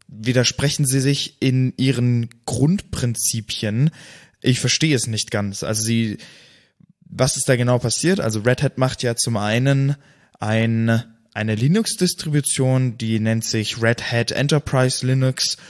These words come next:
und ist für Firmen gedacht, die ein besonders stabiles und, ja, Enterprise-ready Linux haben wollen. Und darauf basierend sind auch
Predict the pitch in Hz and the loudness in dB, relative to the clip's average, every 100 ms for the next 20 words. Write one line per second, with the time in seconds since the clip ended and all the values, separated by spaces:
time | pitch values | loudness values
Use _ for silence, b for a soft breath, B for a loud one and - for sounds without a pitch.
0 | 143 - 123 - 123 - - - - _ | -10 -2 -2 0 -2 -2 -6 -8 -16 _
1 | - - 127 120 120 117 113 117 _ _ | -8 0 2 4 4 4 0 -2 _ _
2 | _ _ - - - 135 131 123 117 113 | _ _ -16 -6 0 2 2 -2 -4 -2
3 | 117 104 - - - - 113 101 101 110 | 0 0 -2 -8 -10 -6 -4 -2 -2 -2
4 | 110 107 B B B 117 117 113 117 - | -4 -8 B B B -2 0 2 2 2
5 | - 110 - 120 120 113 104 - - - | -2 -2 0 2 4 2 0 -2 -4 -2
6 | 107 104 101 98 - - B B B B | -2 -2 -2 -4 -6 -10 B B B B
7 | 98 104 104 85 113 120 110 - 107 104 | -2 2 2 2 2 2 0 0 0 0
8 | - 107 110 107 101 101 104 113 113 - | -2 -2 -2 -2 -4 -4 0 0 0 -2
9 | - 110 107 104 95 101 104 98 92 - | -2 0 0 -2 0 0 0 -2 -8 -12
10 | b b b b b b b b _ _ | b b b b b b b b _ _
11 | 123 120 120 120 123 120 - - - 117 | 2 2 2 2 0 0 -2 -4 0 2
12 | 123 135 131 123 117 135 139 143 143 139 | 4 2 2 0 0 0 2 2 2 0
13 | - - 110 131 143 - - 107 117 120 | -4 -4 0 2 2 -2 -2 2 4 4
14 | 127 - - - | 2 0 -10 -12